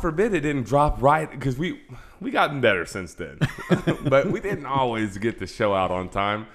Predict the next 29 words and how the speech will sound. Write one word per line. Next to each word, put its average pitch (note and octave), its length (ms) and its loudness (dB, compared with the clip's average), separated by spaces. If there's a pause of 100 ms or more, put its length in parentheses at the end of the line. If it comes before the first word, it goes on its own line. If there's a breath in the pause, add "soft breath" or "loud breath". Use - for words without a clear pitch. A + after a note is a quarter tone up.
(180 loud breath)
So B2+ 140 -2
we E3 100 2
would F#3 140 -4
get G#2 440 -6
bombarded G2+ 720 0
with, E2+ 160 -6
like, F2+ 260 -8
"Where C3+ 200 0
is B2 120 -8
it? A#2 140 -8
Where B2 220 -4
is A#2+ 160 -8
it? A2+ 140 -8
Where A#2+ 180 -4
is A2+ 160 -8
it?" A2 280 -6 (640 soft breath)
Finally, F3+ 460 -2
one A#2 240 -2
day, A2 140 2
I A#2+ 100 0
don't D3 120 -4
know A2+ 120 0
who A#2+ 220 2
it F#2+ 40 -4
was, G2 480 -2
we'll C3+ 200 -2
leave B2 180 -2
it G2 80 -4
unknown, F2+ 480 -6